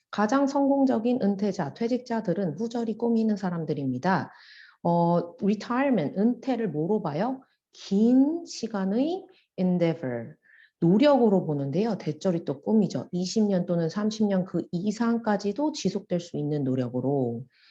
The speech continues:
그들은 throw away 하면 뭘 버리다예요? 어, 그들의 모든 준비 기간, 준비, 어, 그 횟수들을 버리지 않습니다. 뭐 함으로써? 투자함으로써요. 뭐를?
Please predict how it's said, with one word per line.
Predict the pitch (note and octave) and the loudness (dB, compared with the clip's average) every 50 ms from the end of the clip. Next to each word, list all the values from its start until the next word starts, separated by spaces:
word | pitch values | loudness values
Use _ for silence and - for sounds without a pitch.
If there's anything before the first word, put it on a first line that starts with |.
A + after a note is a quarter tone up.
| - - - - - _ - | -20 -20 -18 -20 -20 _ -2
그들은 | - B3 - C#4 C4 C4+ A#3+ - | 0 2 4 4 6 6 4 4
throw | - - D4 D4+ E4 F4 F4 D#4+ A#3+ G3+ | 2 2 2 4 4 4 4 4 2 2
away | F3+ E3+ G3 G#3+ G3 F3+ D#3+ | 2 2 2 2 2 2 0
하면 | D3+ D#3 D#3 C#3+ C3 | -2 -4 -4 -6 -4
뭘 | C3+ D#3 E3 E3 | -2 -2 -2 -2
버리다예요? | - - - C#3 C#3+ E3 F3+ F3 D#3 C3+ C3 B2 B2+ E3+ A#3 C#4 C#4 - - _ - - - - - _ _ _ - | -4 -4 -4 -4 -2 -2 -2 -2 -2 -2 -2 -2 0 0 0 -2 -2 -6 -12 _ -20 -20 -20 -20 -20 _ _ _ 2
어, | F#3 F3+ F#3 | 2 2 2
그들의 | - A3 G#3 G#3+ B3+ B3+ B3+ C4+ C4+ G3 C#3 C#3 | 2 0 2 2 2 4 4 4 4 4 2 0
모든 | C3+ E3 G#3 A#3+ C4 C4 D#4+ E4 D#4+ C4+ | 0 0 0 0 0 0 -2 -2 -4 -4
준비 | - - G3 G3 G3 G3 G#3+ G#3+ G3+ G3 | -2 -2 0 0 0 0 0 -2 -2 -4
기간, | - - - E3+ E3 - C#3+ C3+ C3 C3+ - _ | -8 -14 -12 -12 -8 -6 -6 -6 -6 -8 -10 _
준비, | - - F#3+ F#3+ F#3 F#3+ F#3 G3+ G3 G3 F#3+ - - | -10 -6 -4 -2 -2 -2 -2 0 0 0 -2 -2 -4
어, | D3 C#3 - | -6 -6 -4
그 | - D3+ C#3+ C#3+ | -2 -2 -2 0
횟수들을 | E3 C4 C4+ C4+ - - - E3+ C3+ C3+ - - - _ _ - G3 A3 G3+ G#3+ F3+ D3+ D#3+ G3+ G#3 - G3+ - - | 0 -2 -2 -2 -4 -4 -4 -2 -2 -2 -6 -12 -20 _ _ 2 4 4 6 6 6 6 6 4 4 2 0 -2 -6
버리지 | - - D#3+ F3 F3+ G#3+ A#3 A#3 A3+ A3+ - A#3+ A#3+ - - | -2 0 2 2 4 2 2 0 0 0 -2 -2 -4 -4 -6
않습니다. | C#3+ C3+ D3+ F3+ G#3 G3+ - - A#3 A3+ F#3+ - D3+ C3+ | -8 -4 -4 -4 -4 -4 -2 0 0 2 2 2 2 0
뭐 | C3 C3+ D#3 F3+ F3+ G#3+ | 0 2 2 2 2 2
함으로써? | G#3 G3+ F#3+ E3+ D#3 D3+ D3 - - - C4 C#4+ C4+ C#4 | 0 0 -2 -2 -4 -6 -8 -10 -6 -4 -4 -4 -4 -6
투자함으로써요. | - - D#4+ D#4 - D#4 C#4 C4 A#3 G#3+ G3 E3 D#3 C#3 - - C3 C3 A#2+ | -8 -6 -6 -4 -2 0 2 2 2 2 2 0 -2 -4 -4 -4 -2 -2 -2
뭐를? | A#2+ B2+ C3+ D#3 D#3 D#3 C#3+ D#3+ G#3+ C4 C4+ | -2 0 2 2 4 4 4 6 6 4 4